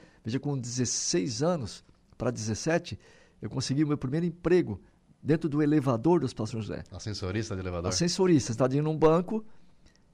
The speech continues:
Speaker 1: num elevador, por um ano e meio, dois anos, e ali fazendo os, o trabalho de levar pra cima ou pra baixo. Então ali entrava de tudo, né? Desde um paciente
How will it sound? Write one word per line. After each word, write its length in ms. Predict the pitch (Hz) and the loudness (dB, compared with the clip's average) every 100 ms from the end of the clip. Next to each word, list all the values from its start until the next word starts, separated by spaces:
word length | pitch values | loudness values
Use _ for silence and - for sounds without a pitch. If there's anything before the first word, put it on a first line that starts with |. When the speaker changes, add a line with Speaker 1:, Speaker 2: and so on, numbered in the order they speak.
| _ - | _ -8
Speaker 1:
num 280 | 117 151 170 | -2 0 2
elevador, 600 | 151 135 123 147 190 208 - _ _ _ _ | 2 2 0 0 0 -4 -14 _ _ _ _
por 300 | - 110 98 - 98 - - | -14 -12 -12 -14 -16 -16 -16
um 180 | 107 113 | -10 -4
ano 120 | 156 | -4
e 20 | 135 | 0
meio, 220 | 143 151 | 2 2
dois 300 | 131 117 113 | 2 -2 -2
anos, 440 | 151 180 180 - _ _ _ _ - | -2 -4 -8 -14 _ _ _ _ -6
e 140 | 156 | -2
ali 240 | 170 233 - | -2 -4 -10
fazendo 440 | - 117 127 143 | -8 -4 -4 -4
os, 160 | 139 - | -6 -10
o 80 | - | -6
trabalho 480 | 139 131 127 147 | -4 -2 -2 -4
de 260 | 139 143 139 - _ _ | -6 -6 -6 -8 _ _
levar 720 | - 117 104 120 143 156 147 - _ _ - | -4 -2 2 2 4 0 -2 -12 _ _ -8
pra 160 | 113 | -6
cima 460 | 117 - 147 156 135 | -4 -4 -4 -2 -2
ou 160 | 131 | -2
pra 180 | 127 131 | 0 0
baixo. 460 | 113 131 147 - - - _ _ _ | 2 2 0 -2 -14 -20 _ _ _
Então 200 | - 143 | 2 4
ali 240 | 131 147 165 | 6 6 4
entrava 500 | 147 131 143 135 135 | 2 2 2 4 2
de 160 | 123 | 0
tudo, 380 | - 135 143 104 | 0 2 2 0
né? 180 | 101 110 - - _ - | -6 -6 -10 -20 _ 0
Desde 220 | 131 135 | 2 2
um 40 | |
paciente 680 | 117 131 - 143 139 - 117 | 2 0 2 0 0 0 -4